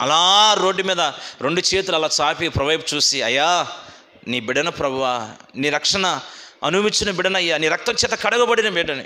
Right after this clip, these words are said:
ఎప్పుడు కూడా ఏది అడిగినా కాదనలేదు, నీ సన్నిధిలో నేను ప్రార్థన చేస్తున్నాను, ఒక్కసారి నీ హస్తాన్ని చాపి ఈ వాతావరణం అనుకూలపరచు నాయనా. వర్షం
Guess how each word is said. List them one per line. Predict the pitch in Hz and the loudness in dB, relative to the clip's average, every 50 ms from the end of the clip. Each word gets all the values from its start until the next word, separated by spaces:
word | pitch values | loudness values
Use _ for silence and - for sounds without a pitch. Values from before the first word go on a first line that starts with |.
| - - - | -12 -4 -2
ఎప్పుడు | 165 185 - - - 277 262 | -2 -2 -2 -2 0 0 0
కూడా | 247 233 226 214 | 2 0 0 2
ఏది | 202 185 202 220 196 | 2 2 2 2 4
అడిగినా | 214 208 214 220 208 | 2 2 2 0 0
కాదనలేదు, | 202 - - 165 185 202 208 220 208 208 190 170 139 139 120 127 - - - - - - - - - - - | -2 0 2 2 2 4 2 0 0 0 0 0 -2 -4 -8 -8 -14 -20 -20 -20 -20 -20 -20 -20 -18 -6 -4
నీ | 156 170 | -2 0
సన్నిధిలో | - 190 190 196 190 202 202 | 2 2 2 2 2 2 0
నేను | 190 185 - | 0 -2 0
ప్రార్థన | 175 170 170 180 180 208 202 190 | 2 2 2 2 0 -2 0 0
చేస్తున్నాను, | 180 170 - - - 175 170 160 151 143 127 - - _ _ _ _ _ - - _ _ _ _ _ _ _ _ _ - | 0 0 0 0 -2 -2 -4 -4 -4 -6 -10 -12 -16 _ _ _ _ _ -20 -20 _ _ _ _ _ _ _ _ _ -6
ఒక్కసారి | - 151 - - - - 165 147 - 175 170 190 202 208 | -6 -6 -6 -6 -6 -2 0 0 2 2 2 2 2 0
నీ | 208 190 | 0 0
హస్తాన్ని | 170 170 - - 214 208 202 180 - 196 | 0 0 0 0 0 -2 -2 0 0 2
చాపి | 190 208 220 - 226 196 160 131 - - - - - _ _ _ _ _ _ _ _ _ _ _ _ - | 2 2 2 0 -2 -2 -2 -4 -10 -16 -20 -20 -20 _ _ _ _ _ _ _ _ _ _ _ _ -4
ఈ | 139 147 | -2 0
వాతావరణం | 147 151 170 208 208 - 233 220 208 208 202 | 4 4 4 4 2 2 0 2 2 2 2
అనుకూలపరచు | 185 196 233 254 247 269 254 - - - 196 - - - | 4 4 2 4 4 2 2 4 2 0 0 0 -2 0
నాయనా. | 180 165 156 151 135 | -2 -2 -2 -2 -2
వర్షం | 120 151 190 208 - - 254 | 0 2 4 4 4 4 2